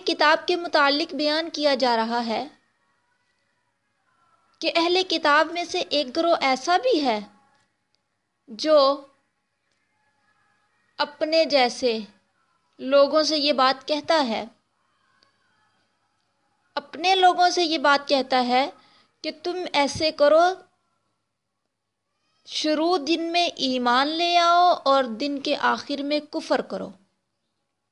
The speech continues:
کیوں؟ ہو سکتا ہے تم صبح صبح ایمان کا مظاہرہ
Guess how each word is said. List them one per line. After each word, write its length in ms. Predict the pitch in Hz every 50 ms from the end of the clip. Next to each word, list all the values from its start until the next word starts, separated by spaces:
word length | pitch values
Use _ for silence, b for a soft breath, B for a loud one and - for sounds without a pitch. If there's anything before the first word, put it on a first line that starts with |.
| _ _ _ _ _ _ _ _ _ _ _ _ _ _ _ _ _ _ _ _ _ _ _ _ _ _ _ _ _ _ _ _ _ _ _ _ _ _ -
کیوں؟ 220 | 311 330 370 415 587 - _ _ _ _ _ _ _ _ _ _ _ _ _ _ _ _ _ _ _ _ _ -
ہو 120 | 240 247 277
سکتا 360 | 269 - 330 330 - - 330
ہے 280 | 330 320 330 330 339 339 - _ _ _ _ _ _ _ _ _ _ _ _ _ _ -
تم 160 | 302 285 294
صبح 320 | 269 - 311 294 269 330 320
صبح 280 | 330 320 262 294 302 -
ایمان 400 | - 262 262 254 247 247 254 262
کا 140 | - 294 294
مظاہرہ 440 | 285 294 262 285 277 285 285 294